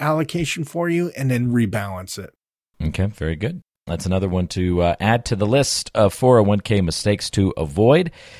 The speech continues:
Speaker 2: On to number four, assuming that the four oh one K plan views you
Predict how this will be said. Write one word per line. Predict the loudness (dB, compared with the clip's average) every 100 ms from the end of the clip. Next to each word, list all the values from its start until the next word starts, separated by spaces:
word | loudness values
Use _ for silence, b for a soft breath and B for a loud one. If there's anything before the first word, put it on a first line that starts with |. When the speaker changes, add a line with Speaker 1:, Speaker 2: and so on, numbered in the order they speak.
| B B 2
Speaker 2:
On | 4 4
to | 2
number | 2 4 4
four, | 4 4 6 8 6
assuming | 2 -2 4 6 6 6 4 2 2
that | 0 2
the |
four | -2 2 6 6
oh |
one | 6 4 2
K | 0 0
plan | 0 -2 -2 -2 -2 -4 -6 -12
views | -6 0 4 4 2
you | 2 4 2 0